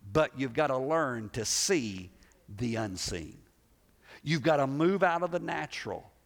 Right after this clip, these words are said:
and get into the supernatural, because I want you to know today, Christianity really is a supernatural thing. It's not of this earth. It's not of this world. If you can figure it out,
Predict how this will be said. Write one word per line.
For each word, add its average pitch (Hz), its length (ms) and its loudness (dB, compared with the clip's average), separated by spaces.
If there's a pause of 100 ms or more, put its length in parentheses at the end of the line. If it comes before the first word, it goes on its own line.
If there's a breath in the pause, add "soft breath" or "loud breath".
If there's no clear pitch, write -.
(440 soft breath)
and 113 200 -4
get 135 180 0
into 127 220 -4
the 107 140 -4
supernatural, 104 1040 -4 (400 soft breath)
because 113 340 0
I 117 120 2
want 135 340 -2
you 143 80 0
to 143 80 2
know 147 240 2
today, 101 460 -2 (260 loud breath)
Christianity 131 1000 -4
really 117 600 -2
is 87 520 -4 (360 soft breath)
a 92 140 -12
supernatural 98 1300 -8
thing. 101 400 -16 (720 soft breath)
It's - 260 -6
not 131 200 2
of 127 120 -4
this 147 240 -4
earth. 139 420 -4 (520 soft breath)
It's 117 200 -6
not 117 200 0
of 107 100 -6
this 120 260 -6
world. 107 460 -2 (280 soft breath)
If 107 200 -2
you 139 180 2
can 151 200 -2
figure 170 400 0
it 175 100 2
out, 190 260 2